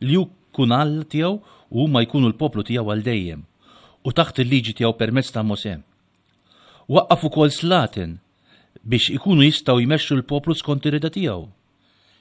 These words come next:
Permezz tal-profeti Alla reġa' jsejjaħ lill-poplu tiegħu biex jipprepara ruħu jibqa' jis-,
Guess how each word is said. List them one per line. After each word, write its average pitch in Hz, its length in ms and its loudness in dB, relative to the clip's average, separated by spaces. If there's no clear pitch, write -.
Permezz 143 400 4
tal-profeti 147 720 2
Alla 120 240 2
reġa' 127 240 0
jsejjaħ 127 400 0
lill-poplu 107 480 -4
tiegħu 160 240 0
biex 160 240 2
jipprepara 175 400 2
ruħu 135 400 0
jibqa' 123 240 -4
jis-, 120 300 -6